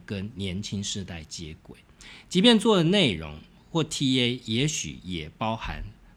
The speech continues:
的所谓的婴儿潮世代或所谓的 X 世代，是年纪比较长的，我们可能现在定义是四十岁以上的群体。但是你在行销的操作方面，一定不能把它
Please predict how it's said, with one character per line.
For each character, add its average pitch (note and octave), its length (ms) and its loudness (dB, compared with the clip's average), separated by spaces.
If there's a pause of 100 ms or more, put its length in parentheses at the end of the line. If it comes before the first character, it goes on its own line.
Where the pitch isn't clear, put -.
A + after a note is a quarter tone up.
的 D#2 280 -8 (140)
所 - 220 -12
谓 G#2 160 -4
的 E2 380 -10 (120)
婴 B2 240 0
儿 E2 80 -4
潮 E2+ 220 -8
世 F2 220 -4
代 E2 340 -10
或 F2+ 260 -6 (260)
所 - 200 -10
谓 F#2+ 140 -4
的 E2 160 -10
X - 400 -6
世 E2 80 -8
代， D#2+ 280 -10
是 - 160 -10
年 G2 260 -2
纪 A#2+ 160 0
比 F2+ 100 -6
较 G2+ 260 -6
长 - 260 -4 (180)
的， D#2 140 -16 (160)
我 G2 120 -6
们 A2 120 0
可 A2+ 100 -10
能 E2+ 140 -6
现 G#2 140 -6
在 G2+ 80 -2
定 G2+ 260 -2
义 G2 120 -6
是 F2+ 180 -8
四 F3+ 240 -2
十 C#3 60 2
岁 A2+ 260 -2
以 D2 120 -8
上 A#2 380 2
的 D#2+ 80 -6
群 D#2+ 320 -12
体。 - 140 -20 (800)
但 G3+ 180 8
是 F3+ 140 4
你 A#2 180 2
在 B2 180 0
行 G#2+ 400 -2
销 C3 240 2
的 G#2+ 120 -8
操 A2+ 420 -6
作 A2+ 260 -6
方 E2+ 280 -10
面， E2+ 180 -8 (100)
一 D#3+ 120 0
定 F3 360 4
不 D3+ 260 0
能 F2 260 -6
把 F2 200 -10
它 - 220 -12